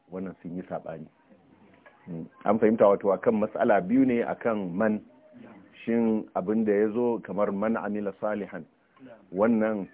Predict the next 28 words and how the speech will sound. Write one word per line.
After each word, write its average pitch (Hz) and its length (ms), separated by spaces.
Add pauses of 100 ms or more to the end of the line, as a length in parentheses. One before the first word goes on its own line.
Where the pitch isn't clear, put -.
(120)
ya 104 280
haɗa 110 360
hadda 107 560 (160)
al'unsa 123 640 (600)
ko 123 160
ko 113 140
bai 90 120
haɗa 87 300
da 78 60
ita 82 220
ba. 85 120
Ya 98 80
ce 98 140
to 92 160
shumulunta 117 800
ga 87 100
man 120 260 (380)
wannan 104 260
babu 95 220
laifi 87 340
a - 80
cikin - 300
wannan. 76 360
Bi 92 140
ma'ana 110 580 (140)
yashmaluha. 80 600 (1200)
Amma 120 420
wajen 123 520